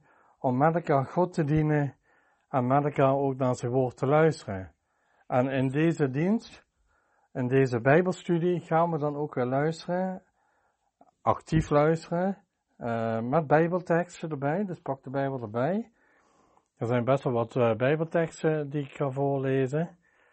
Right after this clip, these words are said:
en aanhalen, zodat u het zelf thuis kunt voor, eh, nalezen, ook in uw eigen, eh,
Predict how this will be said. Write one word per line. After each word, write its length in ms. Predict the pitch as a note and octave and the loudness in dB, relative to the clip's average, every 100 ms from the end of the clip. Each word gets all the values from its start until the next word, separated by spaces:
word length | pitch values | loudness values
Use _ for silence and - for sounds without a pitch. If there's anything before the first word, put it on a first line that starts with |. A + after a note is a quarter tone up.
| _ _ - | _ _ -2
en 200 | C3+ B2+ | -2 2
aanhalen, 840 | C3+ C3+ C3+ B2+ B2 B2 C3+ E3 - _ | 4 4 2 2 2 2 0 -4 -8 _
zodat 340 | - B2+ A#2+ | -10 -4 -4
u 40 | A#2 | -4
het 140 | G#2+ | -4
zelf 280 | C3+ C3+ C3+ | -2 -2 -4
thuis 320 | C#3 C3+ - | -4 -4 -4
kunt 220 | D3 C3 | -6 -6
voor, 320 | - B2+ B2+ | -4 -2 0
eh, 260 | B2+ B2 A#2+ D3+ - _ | 0 0 -2 -6 -16 _
nalezen, 600 | C3+ C3+ C3+ C3 B2+ B2+ | 4 4 4 2 0 -2
ook 180 | A#2+ A#2+ | -6 -4
in 140 | A#2+ | -6
uw 200 | A2+ A2 | -4 -6
eigen, 600 | A2 B2 A#2 A2 G#2+ G#2 | -6 -4 -4 -2 -4 -6
eh, 140 | A2 | -6